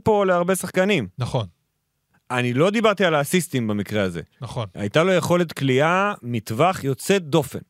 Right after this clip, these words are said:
Speaker 1: אם י-, אם הוא יצליח, אם, אני שוב, אני לא מספ-, אנחנו לא רואים, זה הבעיה, אנחנו לא מצליחים לראות, זה רק מספרים.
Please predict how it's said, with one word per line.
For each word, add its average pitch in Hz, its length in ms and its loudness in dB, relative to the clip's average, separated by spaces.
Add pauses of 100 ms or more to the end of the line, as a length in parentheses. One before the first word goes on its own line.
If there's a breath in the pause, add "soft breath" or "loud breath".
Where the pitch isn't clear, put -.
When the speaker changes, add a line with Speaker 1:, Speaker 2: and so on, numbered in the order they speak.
(800 soft breath)
Speaker 1:
אם 139 200 2
י-, 139 380 0
אם 160 120 2
הוא 151 140 2
יצליח, 185 640 0
אם, 120 160 -4 (140)
אני 113 180 -6
שוב, 220 280 2
אני 123 180 -2
לא 220 260 2
מספ-, - 200 -10
אנחנו 110 200 -4
לא 160 60 6
רואים, 185 400 0
זה 92 160 -2
הבעיה, 123 160 0
אנחנו 95 140 -10
לא 110 60 -14
מצליחים 135 260 -6
לראות, 113 340 -4
זה 98 260 -6
רק 131 200 -2
מספרים. 123 560 -2